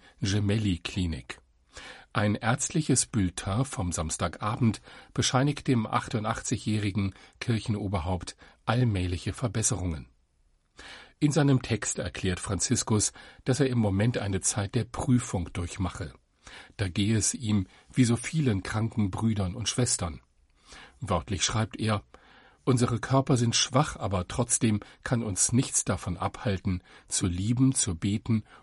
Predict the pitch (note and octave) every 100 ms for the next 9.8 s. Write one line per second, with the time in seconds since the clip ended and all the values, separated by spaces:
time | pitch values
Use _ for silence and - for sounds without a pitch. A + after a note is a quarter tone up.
0 | _ C3 A#2+ - A2+ - - G#2+ G2+ G2+
1 | - A2 A#2 - D2+ - _ - _ B2
2 | G2 G#2 G2+ G#2+ G2+ F#2 _ - - G#2
3 | G2 F2+ G2 F#2 G2 G2 - G2 F2+ C#2
4 | - _ _ _ _ - - - - F#2+
5 | C3+ D3+ - D#3+ D3 A2 G#2+ - - F2+
6 | F2+ - - F#2+ F#2+ F#2+ G2 G2 F#2 G#2+
7 | G#2 F#2+ - - _ C3 B2+ - F#2 -
8 | F#2+ G2 F#2+ G2+ G#2+ G#2 - - A#2+ A#2+
9 | G#2 F#2+ F#2 E2+ - F2+ D#2+ -